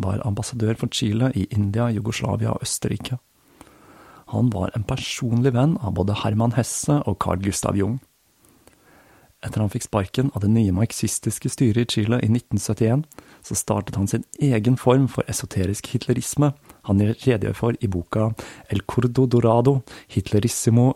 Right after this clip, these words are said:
Esoterico fra nitten syttiåtte. Dette var den første i en trilogi som beskrev hans mystiske doktrine, som kombinerte en rekke gnostiske, tantriske og yogiske elementer. På samme måte som Davies så mente han at Hitler var en avatar,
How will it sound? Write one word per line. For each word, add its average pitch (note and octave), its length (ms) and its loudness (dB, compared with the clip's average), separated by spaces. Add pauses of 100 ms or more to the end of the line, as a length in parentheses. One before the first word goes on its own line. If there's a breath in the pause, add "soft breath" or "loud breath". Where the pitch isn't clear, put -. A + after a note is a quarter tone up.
Esoterico G#2+ 800 0
fra - 240 -2
nitten F#2+ 460 -2
syttiåtte. - 580 -4 (1400 loud breath)
Dette B2 220 0
var A2+ 100 0
den A#2+ 80 0
første - 240 0
i G#2+ 40 2
en G2+ 80 2
trilogi A2 500 2
som - 180 -2
beskrev - 400 -4
hans G#2+ 240 0
mystiske A#2+ 540 0
doktrine, C3+ 640 2
som - 180 -4
kombinerte A2 480 0
en A2 160 2
rekke A2+ 320 0 (140)
gnostiske, A2+ 800 0
tantriske G2 640 0
og - 140 -4
yogiske F#2 520 -2
elementer. - 480 0 (1700 loud breath)
På - 100 -12
samme A2+ 300 2
måte A2+ 300 2
som A#2+ 160 2
Davies A2+ 420 2
så - 100 0
mente F#2 280 -2
han F#2+ 100 0
at - 140 -6
Hitler G#2+ 360 -2
var F#2+ 140 0
en F#2 140 0
avatar, A2+ 420 -2